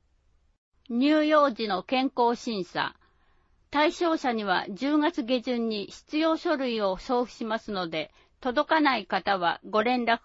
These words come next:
ください。検診時間、会場時間は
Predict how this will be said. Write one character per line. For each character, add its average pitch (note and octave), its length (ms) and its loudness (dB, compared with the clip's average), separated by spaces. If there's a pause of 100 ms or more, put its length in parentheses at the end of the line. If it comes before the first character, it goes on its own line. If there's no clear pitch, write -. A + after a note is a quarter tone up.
く A3+ 100 -8
だ F#3+ 140 0
さ E3+ 220 -6
い。 - 140 -12 (520)
検 D4+ 260 2
診 C#4+ 300 -2
時 C#4 140 -6
間、 F#3 420 2
会 C4+ 260 2
場 C4+ 200 2
時 B3+ 120 -8
間 F#3+ 320 2
は D#3 200 0